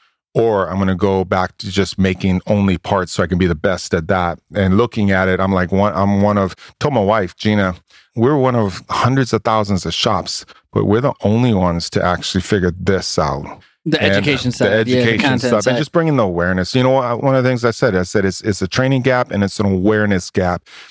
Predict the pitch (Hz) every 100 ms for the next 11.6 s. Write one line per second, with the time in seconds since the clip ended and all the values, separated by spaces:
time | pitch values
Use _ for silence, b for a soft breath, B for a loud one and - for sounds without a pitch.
0 | B - 104 101 98 98 - 139 165 160
1 | 147 110 - - 117 117 110 - 175 117
2 | 117 - - 143 127 127 120 113 131 120
3 | 107 95 98 87 92 107 151 175 127 98
4 | 123 120 85 78 - - B B B 107
5 | 147 - - 147 - 117 104 - - 123
6 | 117 104 104 90 95 90 95 120 127 127
7 | 107 101 110 110 - - 98 90 - 92
8 | - - 127 127 123 107 B B B _
9 | 127 131 139 135 123 123 123 104 - 120
10 | 107 117 - 113 98 107 110 110 101 110
11 | 107 110 - 113 101 92